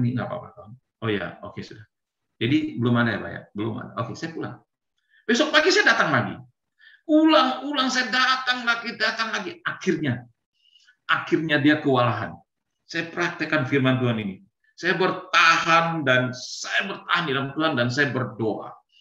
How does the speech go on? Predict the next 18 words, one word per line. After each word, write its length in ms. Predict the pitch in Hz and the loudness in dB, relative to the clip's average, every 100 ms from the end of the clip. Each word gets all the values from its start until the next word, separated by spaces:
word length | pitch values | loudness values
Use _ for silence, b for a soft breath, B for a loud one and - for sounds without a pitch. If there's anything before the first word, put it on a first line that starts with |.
| b b b b b | b b b b b
Saya 320 | - 92 87 | -10 -6 -4
datang 720 | 113 135 - 147 147 151 - - - _ _ _ _ _ _ _ _ | 2 2 4 0 0 -4 -10 -14 -16 _ _ _ _ _ _ _ _
dan 240 | - 98 - | -4 -2 -2
akhirnya 480 | - 120 120 120 120 | -4 0 2 4 4
dia 160 | 127 127 | 0 0
kewalahan, 560 | 117 113 120 127 131 | 0 0 2 0 0
dia 80 | 120 | -2
bilang, 320 | 107 107 - - | -4 -6 -8 -4
"Oke, 320 | 127 127 - _ _ _ _ _ _ _ _ _ _ | -2 -2 -6 _ _ _ _ _ _ _ _ _ _
saya 320 | - 127 139 | -10 -2 0
belum 320 | 123 123 117 | 2 2 0
pernah 320 | 120 120 117 113 | -2 -4 -4 -4
ketemu 400 | 107 110 107 101 | -6 -6 -8 -8
orang 320 | 101 101 101 92 | -4 -4 -4 -6
yang 0 | |
seperti 320 | - 92 98 | -12 -10 -8
Pak 180 | 80 78 | -8 -10
Edi." 220 | 78 - | -12 -16